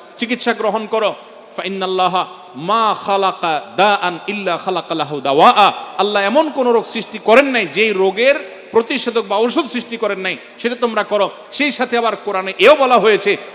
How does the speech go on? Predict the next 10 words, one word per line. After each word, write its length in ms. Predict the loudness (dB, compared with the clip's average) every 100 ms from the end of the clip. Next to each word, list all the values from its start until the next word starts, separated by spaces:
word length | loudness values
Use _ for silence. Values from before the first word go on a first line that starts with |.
| -18 -6
যে 120 | -2
এই 160 | 0
কোরআনকে 600 | -2 -4 -2 -2 -2 -6
মানুষের 400 | -6 -6 -6 -8
জন্য 220 | -8 -8 -8
শেফা 340 | -6 -2 0
হিসাবে 340 | 0 0 -4
আল্লাহ 180 | -2 -4
দিয়েছেন। 380 | -4 -6 -4 -10 -10 -20 -10 -4
অতএব 320 | 2 2